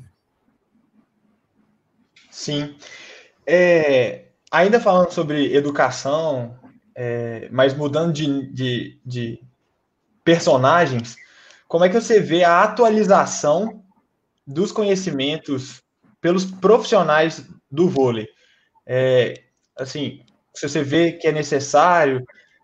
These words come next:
se na sua experiência, é, se você investiria em algum, alguma área específica,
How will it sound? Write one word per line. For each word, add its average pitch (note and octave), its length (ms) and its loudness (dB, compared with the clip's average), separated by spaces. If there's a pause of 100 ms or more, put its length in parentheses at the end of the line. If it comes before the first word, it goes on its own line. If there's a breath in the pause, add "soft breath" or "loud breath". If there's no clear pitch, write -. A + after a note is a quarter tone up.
se D#3+ 580 -6
na D3 200 2
sua F#3+ 300 0
experiência, C#3 840 -2 (520)
é, B2+ 320 0
se - 200 -2
você D3+ 340 0
investiria D#3+ 800 4
em D3 120 0
algum, C#3+ 520 0
alguma C3+ 460 2
área C#3+ 200 2
específica, C3+ 960 -6